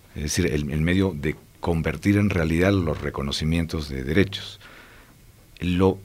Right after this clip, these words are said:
parte de la discusión es precisamente que esa política pública sea participativa, que las comunidades, los jóvenes, las mujeres participen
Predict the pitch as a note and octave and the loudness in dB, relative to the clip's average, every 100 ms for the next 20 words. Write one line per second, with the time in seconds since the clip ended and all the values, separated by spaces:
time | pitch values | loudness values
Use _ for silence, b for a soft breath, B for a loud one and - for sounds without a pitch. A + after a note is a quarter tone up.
0 | - - C3+ F3 A#2+ G#2+ - G2+ C3+ C#3 | -18 2 4 6 6 4 4 0 2 2
1 | C3 G#2+ A#2+ B2+ C3 C3 B2+ A#2 B2+ - | 2 2 2 2 2 2 2 2 2 0
2 | F2 G#2 A#2 G2+ A2+ A#2 G#2 - G2 G2 | 0 0 0 0 2 0 0 2 2 2
3 | F#2 - D#2 - - G3+ - - - b | -2 -6 -8 -4 -2 -2 -4 -18 -20 b
4 | b b b b - - D#2+ D#2+ D#2 E2 | b b b b -20 -8 -2 0 0 2
5 | F#2 G2+ G2+ E2+ E2 D#2+ E2+ E2+ E2+ E2+ | 2 2 0 -2 0 0 0 0 0 -2
6 | D#2 - - F#2+ G#2+ A2 - F2+ E2+ D#2+ | -6 -10 2 6 8 6 2 -2 0 0
7 | D#2+ D#2+ D#2+ D#2 F2 G2+ B2 G#2 F2 F2+ | -2 -2 -4 -6 2 4 4 2 0 0
8 | F#2+ - - D2 - - - G#2+ - C2 | 0 -4 -4 -4 -4 -12 -4 -4 -4 -8